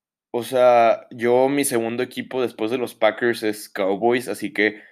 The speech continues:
sí preferiría que perdiera Washington y se metiera a Dallas. Este, pero, pues, digo,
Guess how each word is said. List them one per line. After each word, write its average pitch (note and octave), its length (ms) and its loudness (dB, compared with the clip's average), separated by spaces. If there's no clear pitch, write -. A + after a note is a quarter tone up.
sí A2+ 160 -6
preferiría A#2 580 0
que A2 280 0
perdiera G#2 460 0
Washington A2+ 560 -2
y G#2+ 60 -10
se G#2+ 100 -12
metiera G#2 400 -2
a - 20 4
Dallas. A2 480 0
Este, A2 540 -4
pero, B2 280 0
pues, A#2+ 300 -2
digo, B2 600 2